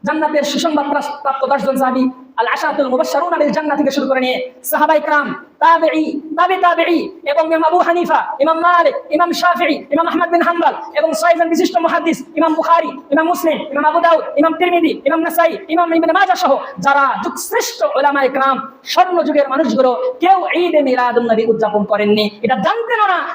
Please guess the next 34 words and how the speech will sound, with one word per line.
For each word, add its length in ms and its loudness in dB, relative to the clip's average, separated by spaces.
যার 140 0
কারণে 240 0
তাদের 280 0
কিতাবে 440 2
ঈদে 140 2
মিলাদুন 380 2
নবী 180 0
নামে 140 2
কোনো 120 0
শব্দই 300 -4
আপনি 160 0
খুঁজে 160 2
পাবেন 160 -4
না। 180 -20
এটা 140 -2
অনেক 540 -2
পরে, 540 -2
কেউ 140 4
বলেছেন 380 0
চতুর্থ 320 0
হিজরিতে, 600 0
কেউ 180 0
বলেছেন 300 0
সপ্তম 500 0
হিজরিতে, 840 -2
একদল 380 -2
লোকেরা 640 0
এই 360 0
ঈদে 160 2
মিলাদুন 440 0
নবী 320 -2
তারা 160 0
এটা 200 -2
আবি-, 200 -2